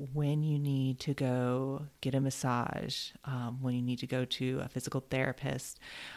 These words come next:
or when you do go to a physical therapist, you're able to tell them,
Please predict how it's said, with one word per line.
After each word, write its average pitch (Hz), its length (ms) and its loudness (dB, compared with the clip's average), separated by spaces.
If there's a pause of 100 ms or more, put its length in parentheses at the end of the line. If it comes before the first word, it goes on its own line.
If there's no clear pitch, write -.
(180)
or 135 400 4 (480)
when 147 160 4
you 131 100 4
do 185 220 6
go 175 120 6
to 127 120 6
a 120 40 2
physical 127 380 0
therapist, 127 640 0
you're 143 120 2
able 131 260 2
to 135 140 0
tell 170 360 2
them, 131 260 -2